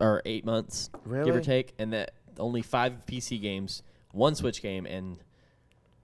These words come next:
Speaker 1: I can't remember how many
Speaker 2: Gosh.
Speaker 1: other, uh, mobile games, but the
Speaker 2: Mobile
Speaker 1: total,
Speaker 2: games?
Speaker 1: the total equal twenty-two.
Speaker 2: Oh my
Speaker 1: If I could do
Speaker 2: God.
Speaker 1: math, uh, so
Speaker 2: I know Elden Ring was gonna be on that list.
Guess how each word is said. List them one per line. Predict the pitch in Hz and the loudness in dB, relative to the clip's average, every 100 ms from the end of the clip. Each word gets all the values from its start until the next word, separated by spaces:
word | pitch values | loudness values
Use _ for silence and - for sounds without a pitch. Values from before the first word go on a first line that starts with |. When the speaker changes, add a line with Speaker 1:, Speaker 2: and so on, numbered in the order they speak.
| _ _ - - - - | _ _ -20 -20 -20 -12
Speaker 1:
I | 110 | -10
can't | - 123 | -4 -4
remember | 107 | 0
how | 104 101 | 2 2
many | 117 | 2
Speaker 2:
Gosh. | |
Speaker 1:
other, | 110 107 - _ - | 0 -4 -8 _ -8
uh, | 95 95 92 | -4 -4 -4
mobile | 95 101 98 | -4 -4 -4
games, | 95 95 90 | -8 -8 -8
but | - 101 - | -4 -4 -4
the | 117 | 6
Speaker 2:
Mobile | 202 262 | 10 12
Speaker 1:
total, | 170 156 | 12 10
Speaker 2:
games? | 427 427 427 | 8 6 4
Speaker 1:
the | 415 | 6
total | 165 160 | 6 6
equal | 147 123 | 2 -2
twenty-two. | 113 123 110 - 95 87 - - _ | -2 -2 -2 -4 -6 -6 -14 -20 _
Speaker 2:
Oh | 117 110 | -14 -12
my | 87 | -14
Speaker 1:
If | 85 | -10
I | 117 | -10
could | 110 | -8
do | 123 | -6
Speaker 2:
God. | |
Speaker 1:
math, | 110 98 95 - - | -6 -6 -8 -14 -14
uh, | 101 101 95 | -8 -6 -6
so | 92 104 95 92 - - | -8 -8 -8 -10 -12 0
Speaker 2:
I | 156 | 6
know | 208 | 8
Elden | 139 147 127 | 8 6 4
Ring | 113 | 0
was | 107 | -2
gonna | 107 101 | -4 -2
be | 98 | -2
on | |
that | 92 87 | -4 -6
list. | 90 90 - - | -6 -6 -10 -20